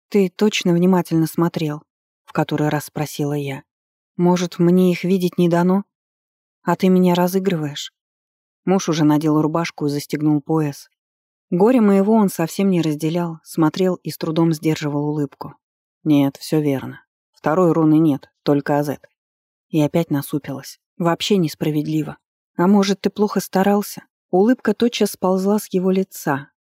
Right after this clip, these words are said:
и Вардер с лязгом вставил меч в ножны. А потом подошёл ко мне и склонился к самому лицу. "А не ты ли кричала на все тёплые озёра так громко, что распугала рыбу?" И в подтверждение этого довода Вардер указал рукой на дрона.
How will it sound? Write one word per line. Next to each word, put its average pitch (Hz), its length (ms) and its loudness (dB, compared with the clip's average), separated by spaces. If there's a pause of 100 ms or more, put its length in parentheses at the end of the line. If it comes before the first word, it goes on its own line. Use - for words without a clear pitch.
и 156 140 -2
Вардер 160 340 -2
с - 140 -14
лязгом 165 400 -2
вставил 151 440 -6
меч 151 300 -2
в 156 80 -2
ножны. 143 400 -6 (320)
А 147 120 -4
потом 175 300 0
подошёл 151 440 -2
ко 147 160 -2
мне 160 240 0
и 151 40 -6
склонился 151 600 -4
к - 60 -16
самому 147 400 -2
лицу. 147 480 -8 (340)
"А 156 140 4
не 165 160 4
ты 202 180 2
ли 196 120 2
кричала 175 600 0
на 147 140 4
все 156 180 -4
тёплые 147 480 0
озёра 143 440 -2 (140)
так 139 160 -2
громко, 160 540 -2
что - 220 -2
распугала 143 580 -2
рыбу?" 135 320 -6 (800)
И 175 120 0
в - 80 -8
подтверждение 196 800 2
этого 165 360 -2
довода 180 380 0
Вардер 165 360 0
указал 165 400 -2
рукой 160 240 -2
на 160 160 0
дрона. 170 420 -6